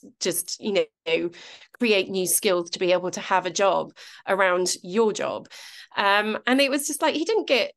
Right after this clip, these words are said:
defensive or anything over it. It was just like, "Oh, <laughs> I've actually never really thought to ask her." I was like, <laughs> "Okay." Um, and it's, it's things like,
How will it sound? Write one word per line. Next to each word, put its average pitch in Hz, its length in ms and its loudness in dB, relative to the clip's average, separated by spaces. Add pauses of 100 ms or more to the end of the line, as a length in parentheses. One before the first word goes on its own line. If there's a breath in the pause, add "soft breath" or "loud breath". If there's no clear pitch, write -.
defensive 285 520 -2
or 233 80 2
anything 196 340 -2
over 180 240 0
it. 190 120 4
It 214 40 -2
was 233 140 -6
just 233 120 -8
like, 240 200 2
"Oh, 220 340 0 (100)
<laughs> - 220 -2
I've 277 140 4
actually - 340 4
never 247 220 0
really 254 260 2
thought 240 240 0
to 262 80 -2
ask 349 420 -2
her." 254 60 -2
I - 200 -2
was 240 120 -6
like, 214 200 -2 (120)
<laughs> - 100 -8
"Okay." - 480 -6 (600 loud breath)
Um, 262 480 2 (500)
and 277 140 4
it's, - 400 -2 (320)
it's - 260 -2
things 339 380 0
like, 247 440 2